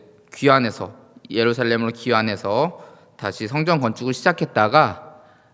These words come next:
어, 이제 방해를 받고 성전 건축이 중단됐던 그 시기,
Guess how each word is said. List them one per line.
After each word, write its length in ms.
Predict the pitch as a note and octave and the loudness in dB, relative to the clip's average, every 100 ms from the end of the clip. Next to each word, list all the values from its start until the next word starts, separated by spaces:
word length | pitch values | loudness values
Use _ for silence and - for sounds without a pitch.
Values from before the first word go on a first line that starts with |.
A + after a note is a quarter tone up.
| _ _ - - | _ _ -18 -6
어, 240 | F#2 E2+ | -4 -4
이제 100 | F2+ | -4
방해를 520 | F2+ - G#2+ A#2+ A#2 F#2+ | -8 -4 2 4 4 0
받고 840 | F2 - - D3+ F#3 F#3 - _ | -4 -8 -2 0 0 -6 -20 _
성전 340 | - D#3+ D#3+ C3+ | -6 -2 0 0
건축이 320 | A2 G2 A2 | -4 -6 -8
중단됐던 800 | - A2+ A#2 G#2 F#2 - F2 E2+ - _ _ | -2 2 2 2 -2 -4 -10 -10 -20 _ _
그 140 | - | -10
시기, 480 | G#2 E3 - F#2+ - | -6 -8 -6 -10 -12